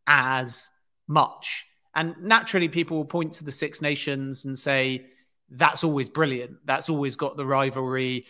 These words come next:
That's always got the intrigue." But the difference is that the Six Nations is one of the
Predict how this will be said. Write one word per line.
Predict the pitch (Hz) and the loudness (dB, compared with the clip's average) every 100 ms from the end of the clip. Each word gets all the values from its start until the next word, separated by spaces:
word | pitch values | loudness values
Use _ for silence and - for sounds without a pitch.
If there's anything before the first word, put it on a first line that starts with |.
| _ | _
That's | 143 143 | -2 0
always | 156 147 139 | -2 -2 -4
got | 151 143 | -6 -4
the | 139 | -4
intrigue." | 127 - 156 185 226 - - - | -4 -2 -2 -2 -6 -10 -12 -6
But | 180 | -4
the | 160 | 2
difference | 190 - 147 - | 2 0 -6 -4
is | 139 123 | -6 -6
that | 139 135 - _ - | -4 -4 -6 _ -18
the | 151 156 | -8 -4
Six | - 165 - | -2 -2 0
Nations | 156 160 - 143 131 131 - - _ _ _ - | 0 0 -2 -4 -4 -8 -12 -18 _ _ _ -2
is | 147 139 131 123 - _ _ | 2 4 2 -2 -10 _ _
one | 143 160 170 156 | 0 6 6 6
of | 147 131 139 | 2 0 -6
the | 135 127 123 | -4 -4 -6